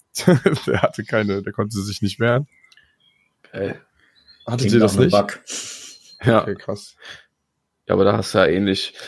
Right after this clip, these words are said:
Speaker 2: Äh, der erste Teil, der war ja auch, glaub ich, eher durchwachsen released worden. Aber der ist ja mittlerweile halt auch eine richtig runde Sache.
Speaker 3: Ja.
Speaker 2: Bin ich
Speaker 3: Ja.
Speaker 2: da guter Dinge.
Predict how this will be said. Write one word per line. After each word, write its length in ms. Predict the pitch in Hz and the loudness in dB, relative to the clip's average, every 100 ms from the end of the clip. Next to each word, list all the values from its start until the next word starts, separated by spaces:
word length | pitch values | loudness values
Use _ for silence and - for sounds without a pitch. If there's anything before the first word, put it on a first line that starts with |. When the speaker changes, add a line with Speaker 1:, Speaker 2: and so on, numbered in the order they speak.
| - - | -18 -2
Speaker 2:
Äh, 420 | - 107 104 104 101 - | 4 4 4 2 -2 -2
der 100 | 98 | 0
erste 360 | 98 101 - 104 | 2 0 -6 -8
Teil, 340 | 110 107 107 | 2 4 4
der 300 | 104 92 92 | 2 -2 0
war 140 | 101 | 2
ja 80 | 98 | 4
auch, 280 | 98 104 - | 2 0 -2
glaub 220 | 98 98 | 0 0
ich, 200 | 98 - | -2 -6
eher 280 | 92 98 101 | -2 0 0
durchwachsen 640 | 98 95 92 - - 107 | -4 -6 -6 -8 -6 -2
released 360 | 95 92 98 - | -2 -2 -4 -2
worden. 400 | 98 92 95 95 _ _ _ _ _ | 0 0 -2 -12 _ _ _ _ _
Aber 400 | 95 92 92 87 - _ _ _ - | 0 4 2 2 -6 _ _ _ 0
der 100 | 95 | 0
ist 120 | 95 | 2
ja 80 | 98 | 0
mittlerweile 520 | 95 92 87 92 92 | 0 0 2 2 2
halt 140 | 82 73 | 0 0
auch 160 | 95 | -2
eine 160 | 98 87 | -2 -6
richtig 220 | 95 - | -6 -4
runde 200 | 101 95 | -2 0
Sache. 320 | 92 92 104 _ _ _ _ - | 0 -2 -6 _ _ _ _ -12
Speaker 3:
Ja. 220 | 92 - _ _ _ _ _ - | -12 -12 _ _ _ _ _ -18
Speaker 2:
Bin 120 | - - | -14 -4
ich 60 | |
Speaker 3:
Ja. 240 | 95 135 120 78 | 2 4 2 -2
Speaker 2:
da 60 | |
guter 280 | 85 87 85 | -12 -6 -6
Dinge. 340 | 78 92 90 | -6 -6 -6